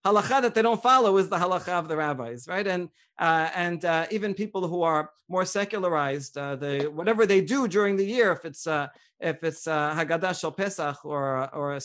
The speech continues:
anything else, it is still one Judaism, um, with different levels of observance and different flavors. Uh, so I think he's, uh, really very astute in this historical analysis,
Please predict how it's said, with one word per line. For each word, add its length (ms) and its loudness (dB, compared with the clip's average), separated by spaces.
anything 360 -6
else, 360 -2
it 140 -2
is 120 2
still 460 2
one 400 0
Judaism, 720 0
um, 240 -4
with 180 -4
different 260 -4
levels 260 0
of 80 -4
observance 580 -4
and 80 -10
different 320 -8
flavors. 580 -8
Uh, 220 -4
so 180 -2
I 120 2
think 220 -2
he's, 300 -6
uh, 320 2
really 240 0
very 260 -2
astute 360 -8
in 140 -4
this 160 -4
historical 640 -4
analysis, 720 -4